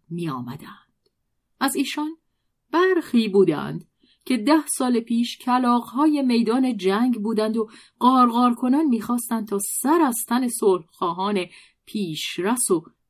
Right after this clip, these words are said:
بی‌پروانه کنده شود. و اگر شما از آن شگفتی می‌نمودید، بیشک آنان پاسخ می‌دادند که هر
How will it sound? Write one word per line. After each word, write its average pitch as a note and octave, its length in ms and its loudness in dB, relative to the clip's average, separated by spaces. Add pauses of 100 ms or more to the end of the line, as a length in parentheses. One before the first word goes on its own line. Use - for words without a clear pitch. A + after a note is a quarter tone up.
بی‌پروانه F3 1000 0 (320)
کنده E3+ 480 -4
شود. - 440 -12 (400)
و - 80 -6
اگر D3 240 -4
شما E3 460 -6 (380)
از B3 200 -2
آن C4+ 280 -4
شگفتی G3+ 880 0
می‌نمودید، D#3 760 -2 (760)
بیشک F4 500 2
آنان F#3+ 260 -2
پاسخ A#3 400 -2
می‌دادند D#3+ 500 -2
که D#3+ 140 -14
هر C#3 400 -10